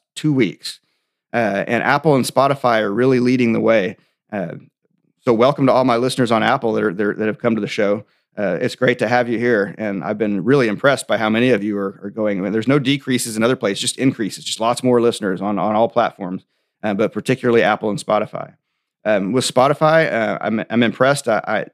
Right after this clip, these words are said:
you guys are finding it through search engines, or not search engines, but searching through Spotify. You're finding it through the homepage where people are, um, you know, it's popping up for you, and you're clicking on it and listening to it and liking it. I mean, uh, that's where all of this stuff is coming from.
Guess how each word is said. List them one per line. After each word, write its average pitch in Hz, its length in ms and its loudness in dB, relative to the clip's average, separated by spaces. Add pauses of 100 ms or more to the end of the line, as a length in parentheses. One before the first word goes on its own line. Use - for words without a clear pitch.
you 113 140 -8
guys 120 300 2
are 104 60 -2
finding 135 400 2
it - 220 -2 (360)
through 110 340 0
search 139 320 0
engines, 139 460 2
or 104 340 -2
not 110 200 2
search 117 220 0
engines, 101 280 -4
but - 100 -4
searching 131 320 0
through 127 180 0
Spotify. 131 540 2
You're 110 140 0
finding 120 300 0
it 113 120 -4
through 113 100 -8
the 104 80 -2
homepage 120 540 2
where 110 80 -6
people 117 300 -4
are, 101 160 -2 (400)
um, 90 420 -6 (180)
you 110 80 -8
know, 110 100 0
it's 90 100 -8
popping 123 340 0
up 123 120 0
for 120 200 0
you, 131 220 4
and 110 100 2
you're 101 80 -2
clicking 123 320 -2
on 117 180 2
it 117 100 0
and 104 100 -4
listening 113 280 -4
to 123 120 0
it 120 80 4
and 110 120 0
liking 117 340 0
it. 127 80 4
I 95 80 0
mean, 110 120 -2
uh, 85 120 -6
that's 127 220 -2
where 127 140 2
all 127 160 2
of 120 80 0
this 113 120 -6
stuff 110 200 -6
is 101 80 -14
coming 139 240 -4
from. 82 300 -12